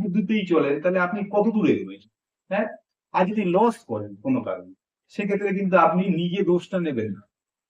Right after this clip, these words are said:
যার বুদ্ধি শুনে শেয়ারটা কিনেছেন, তাকে দোষারোপ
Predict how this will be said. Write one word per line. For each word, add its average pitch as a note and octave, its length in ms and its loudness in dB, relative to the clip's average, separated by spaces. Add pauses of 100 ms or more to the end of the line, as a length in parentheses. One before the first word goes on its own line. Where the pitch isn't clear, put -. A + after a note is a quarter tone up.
(280)
যার C#3 420 2 (120)
বুদ্ধি C#3+ 340 0
শুনে G#3+ 240 0
শেয়ারটা F#3 360 2
কিনেছেন, F#3 480 0
তাকে G3 280 2
দোষারোপ A2 440 -6